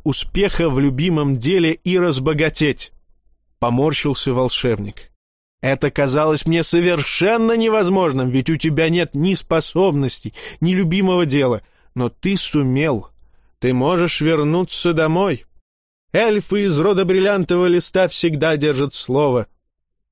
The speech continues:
"Сынок, ты только золото с собой захвати", попросил папаша Готлиб. "А то я, понимаешь, потратился на памятник тебе". Леди Мюриэль ничего не сказала,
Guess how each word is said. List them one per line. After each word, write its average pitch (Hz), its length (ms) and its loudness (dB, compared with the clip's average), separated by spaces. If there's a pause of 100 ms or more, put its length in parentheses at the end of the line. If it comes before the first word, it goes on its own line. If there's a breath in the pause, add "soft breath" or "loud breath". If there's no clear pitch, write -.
(400)
"Сынок, 143 560 -2 (320)
ты 165 140 0
только 185 440 2
золото 165 560 2
с - 60 -6
собой 151 380 2
захвати", 151 600 0 (680 soft breath)
попросил 135 480 0
папаша 135 440 -2
Готлиб. 131 420 -2 (760 soft breath)
"А 147 380 4
то 214 140 0
я, 214 180 2
понимаешь, 202 800 2
потратился 180 760 0
на 170 140 2
памятник 190 560 0
тебе". 127 360 -2 (760)
Леди 123 260 0
Мюриэль 123 540 2
ничего 143 360 0
не 180 140 0
сказала, 127 680 -2